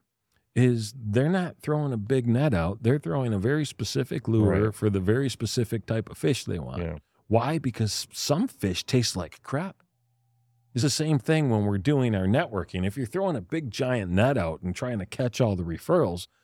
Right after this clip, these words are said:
Speaker 1: some of those referrals are garbage. It's a waste of your time to follow up and deal with them. It's a waste of the prospect's time who didn't want to hear from you.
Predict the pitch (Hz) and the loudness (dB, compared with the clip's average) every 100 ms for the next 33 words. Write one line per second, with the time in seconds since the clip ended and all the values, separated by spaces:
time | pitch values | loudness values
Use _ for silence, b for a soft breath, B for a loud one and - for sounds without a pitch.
0 | _ - 170 185 170 120 95 107 - 135 | _ -4 2 4 4 2 0 -2 0 2
1 | 127 104 80 73 - 107 143 110 - - | 2 0 -4 -8 4 6 6 2 -6 -10
2 | - _ _ _ 113 107 90 87 107 - | -12 _ _ _ 2 2 2 2 2 2
3 | 92 82 90 117 - 135 139 143 117 - | -2 -2 0 0 0 2 4 4 4 2
4 | 117 123 117 104 117 117 95 90 90 85 | 4 4 4 4 2 2 2 4 2 2
5 | 87 107 120 147 b b 113 - 104 98 | 2 4 4 0 b b 0 2 4 4
6 | 117 - 101 87 131 127 - 98 90 - | 2 0 -2 -2 -2 -2 -4 -4 -6 -2
7 | 98 87 113 107 98 80 - 107 113 110 | 0 2 2 2 0 -2 2 4 4 2
8 | 107 98 110 104 92 85 85 101 | 0 2 0 0 -2 0 2 2